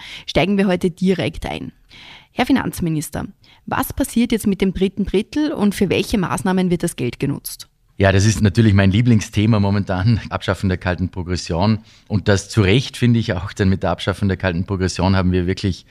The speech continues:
Speaker 2: steuerpolitische Geschichte eigentlich geschrieben und wir haben endlich das umgesetzt, was fast alle Regierungen in den letzten vierzig Jahren versprochen haben, im Regierungsprogramm gehabt haben. Manche haben es dann auch tatsächlich versucht umzusetzen.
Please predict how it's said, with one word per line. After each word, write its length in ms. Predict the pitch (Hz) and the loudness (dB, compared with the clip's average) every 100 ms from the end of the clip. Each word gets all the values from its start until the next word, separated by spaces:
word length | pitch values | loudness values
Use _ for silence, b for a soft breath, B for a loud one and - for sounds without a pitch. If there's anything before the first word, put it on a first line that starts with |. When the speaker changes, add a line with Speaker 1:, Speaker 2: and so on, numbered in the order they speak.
| B B B B | B B B B
Speaker 2:
steuerpolitische 800 | - 98 113 113 107 101 92 98 | 2 4 4 4 0 0 -2 -2
Geschichte 460 | 95 143 131 104 85 | -2 -2 -2 -2 0
eigentlich 260 | 85 82 | 0 -2
geschrieben 400 | 90 - 92 104 | -8 -6 -4 0
und 120 | 92 | 0
wir 100 | 87 | 0
haben 260 | 90 90 87 b b b | 0 0 0 b b b
endlich 420 | 104 117 117 110 | 2 4 4 -2
das 240 | - 113 - | 0 -2 0
umgesetzt, 680 | 120 127 107 104 101 - 98 | 2 2 2 0 -2 -4 -4
was 260 | 92 - | -4 -6
fast 440 | - - 101 - - | -12 -6 -6 -4 0
alle 240 | 117 120 | 2 4
Regierungen 480 | 110 98 104 101 98 | 2 0 2 2 4
in 120 | 98 | 2
den 100 | 92 | 2
letzten 340 | 90 - - 92 | 0 -4 -4 -2
vierzig 360 | 95 - 80 | -4 -4 -2
Jahren 320 | 82 87 90 - | 0 0 0 -2
versprochen 580 | 98 - 104 104 104 92 | -6 -4 -2 0 2 2
haben, 240 | 95 98 | 2 2
im 180 | 110 110 | 4 2
Regierungsprogramm 800 | 98 92 107 101 - 92 90 90 | 2 -2 -2 -2 -6 -4 -2 0
gehabt 320 | 90 87 - | -2 -4 -4
haben. 200 | 87 80 | -4 -2
Manche 240 | 80 - | -2 -2
haben 80 | 87 | -2
es 80 | 82 | 0
dann 120 | 82 | 0
auch 120 | 80 - | -2 -2
tatsächlich 580 | 90 - 101 98 82 | -4 0 -2 -2 -6
versucht 480 | - 85 123 160 - | -6 -2 0 0 0
umzusetzen. 680 | 113 117 101 92 92 - 90 | 0 0 0 -2 -2 0 -2